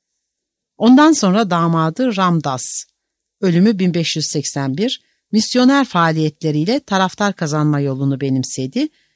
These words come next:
ve dördüncü guru olarak kısa bir süre görev yaptı.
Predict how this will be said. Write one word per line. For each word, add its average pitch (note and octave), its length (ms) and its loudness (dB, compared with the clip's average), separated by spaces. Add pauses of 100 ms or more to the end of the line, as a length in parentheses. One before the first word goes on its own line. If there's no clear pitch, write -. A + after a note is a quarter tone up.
(160)
ve G#3+ 220 2
dördüncü F#3+ 560 2
guru D#3 220 -2
olarak C#3 460 -4
kısa G3+ 300 -4
bir D3 100 -2
süre E3+ 300 -6
görev C#3 360 -2
yaptı. A2+ 500 -8